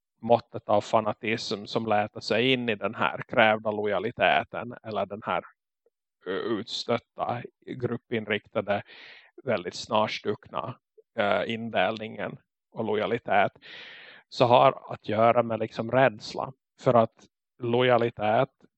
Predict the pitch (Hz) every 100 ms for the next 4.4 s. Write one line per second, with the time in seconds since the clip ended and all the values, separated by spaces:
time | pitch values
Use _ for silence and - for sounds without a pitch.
0 | _ _ _ - - 123 120 120 120 -
1 | 117 117 110 117 113 110 113 160 156 -
2 | - - - 85 - - - _ _ _
3 | _ _ _ _ _ _ _ _ _ _
4 | _ _ -